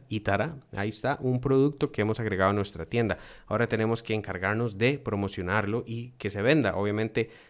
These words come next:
después de que se vende, la misma página de Shopify nos permite mandar las órdenes a la aplicación y ellos se encargan de distribuirlos. Nosotros somos unos intermediarios, unos marketers, unos vendedores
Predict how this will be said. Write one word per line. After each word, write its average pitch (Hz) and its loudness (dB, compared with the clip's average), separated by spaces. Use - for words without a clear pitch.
después 110 -6
de 120 -8
que 127 -4
se 135 0
vende, 127 2
la 107 0
misma 107 0
página 113 -2
de 95 -2
Shopify 107 0
nos 98 -2
permite 104 -4
mandar 92 0
las 101 -2
órdenes 101 -2
a 98 -4
la 92 -4
aplicación 110 -4
y 113 0
ellos 123 2
se 127 2
encargan 131 2
de 107 2
distribuirlos. 101 -4
Nosotros 104 -6
somos 120 0
unos 120 0
intermediarios, 110 -2
unos 110 -2
marketers, 135 2
unos 110 2
vendedores 101 2